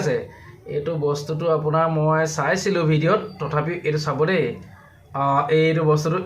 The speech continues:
এইফালে দিব পাৰে, এইটো। এইটো মানে যেতিয়া আপোনাৰ যিকোনো আপুনি যদি ৰিলছ বনায়,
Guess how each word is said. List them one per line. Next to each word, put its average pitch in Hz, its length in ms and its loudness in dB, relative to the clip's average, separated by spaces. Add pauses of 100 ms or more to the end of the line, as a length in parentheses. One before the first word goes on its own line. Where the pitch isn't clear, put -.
(100)
এইফালে 151 260 2 (140)
দিব 135 120 -2 (140)
পাৰে, 151 180 2 (800)
এইটো। 143 220 -2 (480)
এইটো - 180 4
মানে 240 160 6
যেতিয়া 214 280 6
আপোনাৰ 226 280 6
যিকোনো 208 360 0 (120)
আপুনি 214 180 0
যদি 220 200 4 (320)
ৰিলছ 185 360 2
বনায়, 196 260 4